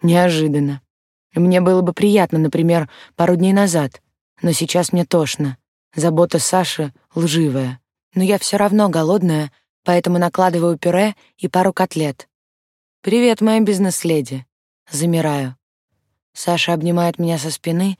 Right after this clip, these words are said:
и нежно целует в шею. От прикосновения его теплых губ по позвоночнику бежит искра. "Я все ждал,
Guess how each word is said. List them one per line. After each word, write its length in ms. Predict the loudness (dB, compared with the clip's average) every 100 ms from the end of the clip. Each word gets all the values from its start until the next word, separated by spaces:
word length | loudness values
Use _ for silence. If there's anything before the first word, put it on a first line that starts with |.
| _ _
и 120 | -6 -2
нежно 360 | 0 -2 -4
целует 400 | -4 -4 -2 -4
в 80 | -8
шею. 460 | -6 -6 -6 -8 -12 _ _ _ _ _ _
От 160 | -10 -6
прикосновения 880 | -8 -6 -6 -2 0 0 0 -2 -2
его 220 | -2 -2
теплых 420 | -4 -4 -4 -6
губ 220 | -6 -8
по 120 | -8 -8
позвоночнику 840 | -4 -4 -2 -4 -4 -6 -4 -8 -10 -20 -6
бежит 320 | -4 -4 -4
искра. 520 | -6 -6 -6 -6 -6 -14 _ _ _ _ _ _
"Я 200 | -2 -2
все 200 | 0 -2
ждал, 420 | 0 2 2 0